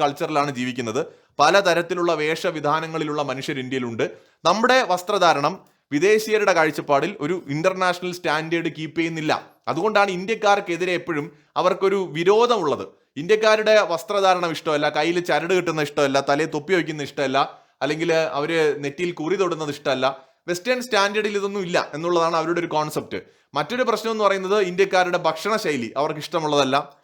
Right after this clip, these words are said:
പിന്നെ നമുക്ക് ബ്രൗൺ സ്കിൻ ആണെന്നുള്ളൊരു കാര്യമുണ്ട്. അപ്പൊ ഇതൊക്കെ കൊണ്ട് അവർക്ക് നമ്മൾ അംഗീകരിക്കാൻ ഒരു മടിയാണ്. പക്ഷെ ഇപ്പോ ഇന്ത്യ ഇങ്ങനെയൊക്കെയാണ്,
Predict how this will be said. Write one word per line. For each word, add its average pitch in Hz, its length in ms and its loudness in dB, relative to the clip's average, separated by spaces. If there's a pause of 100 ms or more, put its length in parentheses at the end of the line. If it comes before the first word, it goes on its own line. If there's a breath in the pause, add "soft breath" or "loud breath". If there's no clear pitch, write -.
(160 soft breath)
പിന്നെ 196 140 -2
നമുക്ക് 185 320 0
ബ്രൗൺ 180 400 2
സ്കിൻ 185 280 -6
ആണെന്നുള്ളൊരു 151 640 0 (240 loud breath)
കാര്യമുണ്ട്. 139 420 0
അപ്പൊ 185 120 -2
ഇതൊക്കെ 220 240 2
കൊണ്ട് 233 220 2
അവർക്ക് 220 260 4
നമ്മൾ 220 200 2
അംഗീകരിക്കാൻ 214 580 0
ഒരു 202 100 2
മടിയാണ്. 151 520 2 (400)
പക്ഷെ 240 160 -4
ഇപ്പോ 214 760 -2
ഇന്ത്യ 247 320 -2
ഇങ്ങനെയൊക്കെയാണ്, 196 800 2